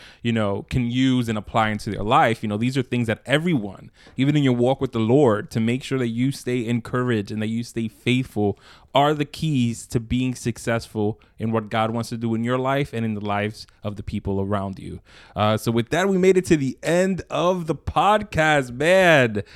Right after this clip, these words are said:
You know, we can continue to jump in and talk about so many different things. Uh, but I think that right now what we wanna do is give our listeners the opportunity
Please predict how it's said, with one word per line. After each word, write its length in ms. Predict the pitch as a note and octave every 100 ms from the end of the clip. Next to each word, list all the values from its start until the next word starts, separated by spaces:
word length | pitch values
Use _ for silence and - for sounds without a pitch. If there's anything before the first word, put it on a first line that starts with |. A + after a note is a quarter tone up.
| -
You 100 | C#3
know, 100 | C#3+
we 100 | C#3+
can 140 | C#3
continue 340 | C3 - F#3 G#3+
to 120 | G#3
jump 340 | D#3 E3+ E3
in 140 | D#3+ D#3
and 100 | D3+
talk 160 | D3+
about 260 | C#3+ C#3+ C3+
so 160 | -
many 240 | D3+ E3 E3
different 380 | D3 C3+ B2+ A#2+
things. 400 | G#2 G#2 G#2 - - -
Uh, 360 | G#2 A2+ A2+ A2
but 180 | A2+ B2+
I 60 |
think 340 | C3 - D#3 -
that 180 | C3 A#2
right 300 | B2+ D3+ D3
now 180 | D3
what 60 | C#3+
we 20 | C3+
wanna 320 | C3 E3+ A3
do 280 | E3+ C#3 B2+
is 380 | B2+ B2+ A#2+ A2+
give 300 | A#2 D3 E3
our 120 | D3+
listeners 560 | C#3 D#3 D#3 D3+ C3+ B2
the 120 | B2
opportunity 760 | A#2 - G#2+ C3+ C#3+ C#3+ C#3+